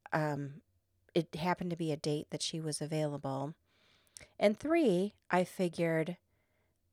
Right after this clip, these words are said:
I would have the whole afternoon to, to get things done, so it'd be fine if I, um, missed out on the morning. So I actually stopped in to the office on the morning of the tenth,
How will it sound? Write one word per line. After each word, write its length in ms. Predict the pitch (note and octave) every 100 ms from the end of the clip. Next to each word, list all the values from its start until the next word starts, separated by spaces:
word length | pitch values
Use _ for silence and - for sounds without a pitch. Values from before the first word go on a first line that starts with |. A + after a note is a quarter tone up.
| _ _
I 140 | F#3+ F#3
would 120 | F3+
have 200 | E3+ E3
the 80 | D#3+
whole 300 | - F3 E3+
afternoon 580 | D#3 - D#3 D3+ D3+ D3
to, 320 | - C#3 C#3 E3 _
to 100 | -
get 240 | D3+ D#3
things 380 | - C#3+ C#3 C#3+
done, 480 | - A#3+ G2+ B2 D#3+ -
so 340 | - D#3 D3
it'd 160 | - D3+
be 140 | D3+
fine 400 | D3 D3 C#3+ C#3+
if 140 | C#3+ -
I, 300 | C#3 C#3 D3+ - - - _ _ _ _
um, 300 | D#3 D3+ D3+
missed 240 | D#3 D3+ D3
out 120 | C#3
on 120 | C3+
the 80 | C#3+
morning. 480 | E3 D#3+ C3 B2+ E3+ _ _ _ _ _ _ - -
So 160 | -
I 120 | G#3+ G#3+
actually 480 | A#3+ C#4 - D#4
stopped 580 | A#3+ - - E3 F3+ -
in 340 | E3+ D#3+ D#3+ E3+ _ _ -
to 140 | -
the 180 | B3 -
office 420 | D#3 D#3 D#3+ D3+
on 140 | - D#3+
the 80 |
morning 380 | D#3+ D3+ D#3 D#3+
of 80 | D#3
the 80 | D#3
tenth, 480 | - C#3+ C#3+ D3+